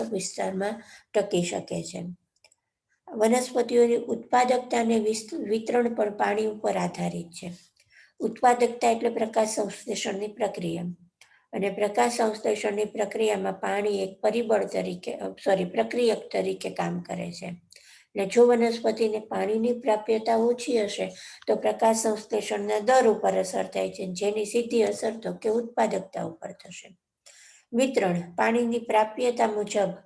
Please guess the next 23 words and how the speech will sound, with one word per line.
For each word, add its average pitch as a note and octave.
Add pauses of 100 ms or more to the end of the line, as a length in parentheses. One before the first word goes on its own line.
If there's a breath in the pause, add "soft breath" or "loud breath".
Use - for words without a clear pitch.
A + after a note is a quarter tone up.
(380 loud breath)
અ, G#3
ભૌગોલિક A3
વિસ્તારમાં F#3+
વનસ્પતિઓનું G#3
વિતરણ A3+
જોવા F#3+
મળે F3
છે. F3+ (640 loud breath)
રણ A#3
પ્રદેશમાં G#3
કાંટાળી G3+
વનસ્પતિઓ F#3+
છે, F3+ (760 loud breath)
વર્ષાવનના G#3
જંગલો G3
કે G3
જ્યાં G3
તેને F#3+
પાણી F#3+
પુષ્કળ F#3+
પ્રમાણમાં F#3+
પ્રાપ્ય F#3
છે F3+